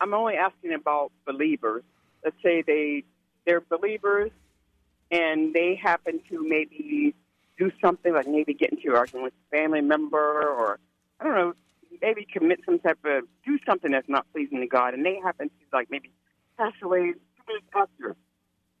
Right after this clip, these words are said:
Um, are they still, you know, I'm, I almost know the answer, but I'm just trying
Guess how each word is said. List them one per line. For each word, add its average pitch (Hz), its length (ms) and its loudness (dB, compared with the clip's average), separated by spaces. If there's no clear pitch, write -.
Um, 165 420 2
are 165 120 0
they 185 300 2
still, 196 640 0
you 170 100 -2
know, 160 320 2
I'm, 330 180 0
I 175 120 0
almost 226 280 0
know 147 140 0
the 131 140 -4
answer, 139 220 -2
but 143 100 2
I'm 160 180 0
just 143 160 -6
trying 143 140 -2